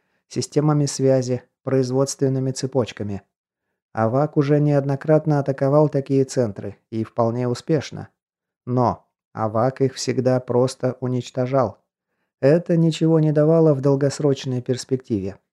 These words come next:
Автоматизированные системы продолжали выполнять поставленную ранее задачу даже без внешнего управления, пока Солма – не изготавливали и не присылали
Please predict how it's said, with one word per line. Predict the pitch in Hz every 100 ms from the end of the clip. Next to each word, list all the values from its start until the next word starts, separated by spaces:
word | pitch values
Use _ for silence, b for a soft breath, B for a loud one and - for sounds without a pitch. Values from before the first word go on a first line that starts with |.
| _ _ _ _ _ _ -
Автоматизированные | 110 113 120 - 131 143 139 131 120 117
системы | 113 - - 135 131 90
продолжали | 123 117 117 117 143 147
выполнять | 139 135 135 143 139 -
поставленную | 131 - 139 135 135 135 135
ранее | 135 131 127
задачу | 120 127 147 143 135 131 b b b -
даже | 113 139 151 156
без | 143 143
внешнего | 131 139 139 - 135 127
управления, | 135 131 135 139 139 104 92 - _ _ -
пока | 110 - 104
Солма – | - 131 139 107 87 _ _ _ -
не | 123
изготавливали | 135 131 127 139 143 151 143 139 139
и | 135
не | 135 135
присылали | 131 127 139 123 139 143 143